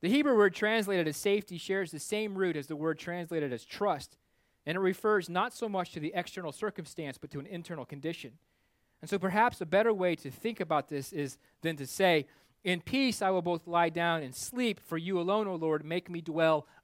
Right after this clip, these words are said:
unafraid." Not that there is an absence of threat, but in the face of the threat, David remains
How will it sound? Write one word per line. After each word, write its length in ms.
unafraid." 1200
Not 240
that 140
there 120
is 80
an 80
absence 400
of 80
threat, 380
but 100
in 80
the 80
face 400
of 140
the 100
threat, 420
David 340
remains 420